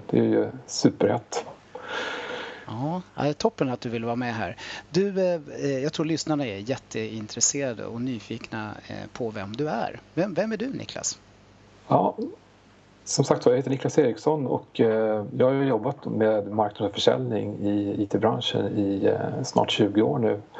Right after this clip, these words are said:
Speaker 1: Och det har varit uteslutande mot, eh, business-to-business-företag.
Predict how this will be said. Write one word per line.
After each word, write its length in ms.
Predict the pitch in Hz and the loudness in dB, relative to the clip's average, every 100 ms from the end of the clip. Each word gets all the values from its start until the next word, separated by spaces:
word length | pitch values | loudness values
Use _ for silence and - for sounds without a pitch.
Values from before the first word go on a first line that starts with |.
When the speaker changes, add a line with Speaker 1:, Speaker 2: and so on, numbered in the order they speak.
| - - - - | -6 -4 -4 2
Speaker 1:
Och 140 | 131 - | 4 6
det 100 | 131 | 6
har 100 | 131 | 6
varit 200 | 135 117 | 2 2
uteslutande 600 | 120 - - 143 - 123 | 0 2 2 2 2 0
mot, 420 | 110 101 98 - | 2 2 0 0
eh, 360 | 101 101 101 101 | 2 4 2 -2
business-to-business-företag. 1400 | 101 - - - - - 101 - 101 - 101 127 156 123 | -2 -2 0 -2 0 2 2 2 2 4 4 4 2 0